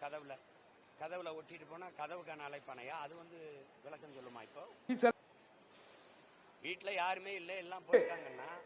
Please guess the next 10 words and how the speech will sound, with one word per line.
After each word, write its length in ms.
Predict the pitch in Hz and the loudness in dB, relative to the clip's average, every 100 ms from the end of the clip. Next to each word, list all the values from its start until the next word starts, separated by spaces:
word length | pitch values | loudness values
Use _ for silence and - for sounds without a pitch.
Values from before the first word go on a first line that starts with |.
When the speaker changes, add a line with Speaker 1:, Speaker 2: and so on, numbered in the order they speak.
| - - - 165 | -14 -20 -14 -10
Speaker 1:
அந்த 120 | 170 170 | -6 -6
நடவடிக்கை 420 | 190 202 202 202 196 | -4 -6 -4 -2 -2
அவசியம் 400 | 190 160 190 151 | -2 -6 -8 -8
இல்ல. 100 | 151 180 | -8 -8
நான் 160 | 156 147 165 | -6 -6 -8
ஓசூர்ல 360 | - 185 165 151 | -8 -10 -8 -8
இருக்கிறேன்னு 420 | 147 156 160 190 | -10 -12 -10 -12
உங்களுக்கு 260 | 151 143 117 147 | -12 -14 -14 -12
தெரியும், 240 | 156 127 - - - - - - - - - 120 | -12 -14 -16 -20 -20 -20 -20 -20 -20 -20 -16 -12
என்னுடைய 260 | 147 143 | -10 -8